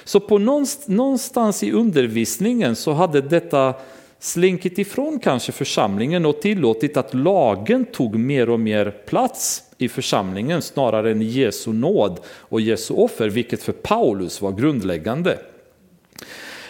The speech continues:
Men Paulus i vers tjugosex tog med sig männen, och nästa dag renade han sig tillsammans med dem. Sedan gick han in i templet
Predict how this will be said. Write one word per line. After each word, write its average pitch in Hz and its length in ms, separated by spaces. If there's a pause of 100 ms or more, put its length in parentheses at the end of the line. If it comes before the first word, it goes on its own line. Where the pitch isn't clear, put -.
(200)
Men 151 480 (360)
Paulus 170 920 (640)
i 131 120
vers 139 220
tjugosex 151 840
tog 202 280
med 190 260
sig 117 200
männen, 113 640 (560)
och 123 160
nästa 226 340
dag 139 260
renade 101 500
han 107 180
sig 104 200
tillsammans 107 600
med 95 220
dem. 76 260
Sedan 120 360
gick 170 280
han 247 120
in 226 120
i 233 80
templet 101 720